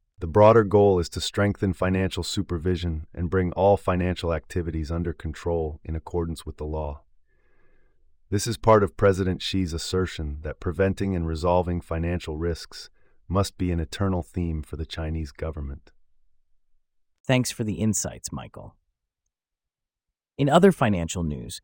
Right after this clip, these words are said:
Speaker 2: the Indian government is planning to invest in shorter duration projects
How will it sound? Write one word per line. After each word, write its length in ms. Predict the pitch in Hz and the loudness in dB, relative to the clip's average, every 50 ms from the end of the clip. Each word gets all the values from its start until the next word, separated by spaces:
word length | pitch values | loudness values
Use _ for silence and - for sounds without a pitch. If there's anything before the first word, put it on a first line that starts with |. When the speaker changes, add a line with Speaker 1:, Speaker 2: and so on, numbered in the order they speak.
| _ _ _ _ | _ _ _ _
Speaker 2:
the 160 | - 131 123 | -6 -2 2
Indian 320 | 147 170 170 175 170 160 147 | 4 4 6 6 4 4 4
government 480 | 117 117 98 82 87 80 76 67 - - | 4 2 0 0 -2 -4 -4 -6 -8 -8
is 140 | - 101 - | -10 -10 -10
planning 460 | - - - 139 135 139 147 151 143 | -8 -4 0 0 2 2 2 0 -2
to 140 | - 139 127 | -2 0 0
invest 440 | 113 104 92 110 101 98 - - | 0 0 2 0 0 -2 -2 -4
in 100 | 107 101 | -4 -4
shorter 420 | 92 - - - 139 139 139 147 139 | -4 -4 -2 0 0 2 2 0 -2
duration 540 | 120 123 120 113 110 104 98 - - 98 90 | -2 0 0 0 0 0 -2 -2 -4 -4 -4
projects 680 | - - 120 113 113 104 - 85 - - - - | -2 0 0 0 0 0 -4 -8 -10 -10 -12 -14